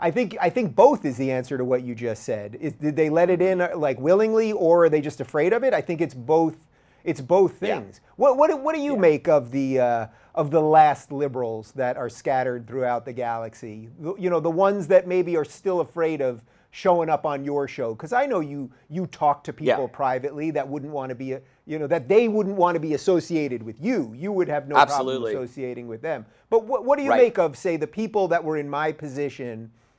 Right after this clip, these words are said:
Speaker 1: a couple years back that, that still, it's like, "Ah, I just don't wanna be seen with Gutfeld or Tucker, 'cause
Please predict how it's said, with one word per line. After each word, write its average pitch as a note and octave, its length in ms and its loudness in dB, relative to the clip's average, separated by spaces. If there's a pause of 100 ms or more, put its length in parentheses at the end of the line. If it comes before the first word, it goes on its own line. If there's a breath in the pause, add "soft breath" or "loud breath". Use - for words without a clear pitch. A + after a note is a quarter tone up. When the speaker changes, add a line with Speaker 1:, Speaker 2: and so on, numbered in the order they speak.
(120)
Speaker 1:
a - 80 -20
couple F3+ 260 0
years D#3 300 -2
back C3+ 440 -2 (300)
that, D3+ 340 0
that D#3+ 200 -4
still, G#3 640 2
it's B2 160 -8
like, C3+ 260 0
"Ah, D3 300 -2
I A2+ 80 -12
just F#3+ 220 -4
don't G3+ 140 4
wanna G3 200 2
be F#3 100 -4
seen G#3 260 -4
with E3+ 120 -2
Gutfeld G#3+ 580 2
or F3+ 320 0 (300)
Tucker, E3 440 -2 (400)
'cause C#3 380 -4